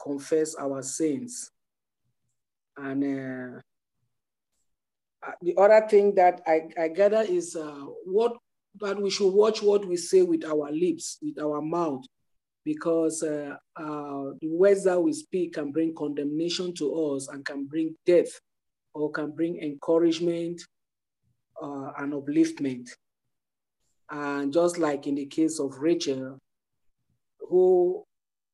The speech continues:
told the husband, uh, uh, uh, Jacob, that "You have to give me a child or else I die," uh, because she was without a child and she saw that her sister was having all the children.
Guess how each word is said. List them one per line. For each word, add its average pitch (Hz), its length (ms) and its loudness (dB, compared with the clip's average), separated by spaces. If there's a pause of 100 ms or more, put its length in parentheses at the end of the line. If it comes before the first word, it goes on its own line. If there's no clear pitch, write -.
(100)
told 175 520 6
the 151 80 2
husband, 139 640 -2 (200)
uh, 139 300 -10 (120)
uh, 131 160 -14 (140)
uh, 135 140 -14 (1200)
Jacob, 156 500 0
that 139 220 -6 (480)
"You 165 180 0
have 185 220 4
to 175 120 2
give 170 240 -2
me 170 260 0
a 143 80 -2
child 151 380 -2
or 143 200 -10
else 156 260 -2
I 135 100 -8
die," 135 500 -4 (760)
uh, 139 260 -12
because 151 520 0
she - 140 -6
was 143 220 -4
without 156 340 2
a 139 160 -4
child 147 380 -2
and 135 160 -6
she 131 120 -12
saw 151 320 -4
that 143 160 -4
her 135 120 -8
sister 147 400 -6
was 139 180 -6
having 139 280 -6
all 139 120 -4
the 170 140 -10
children. 165 480 -4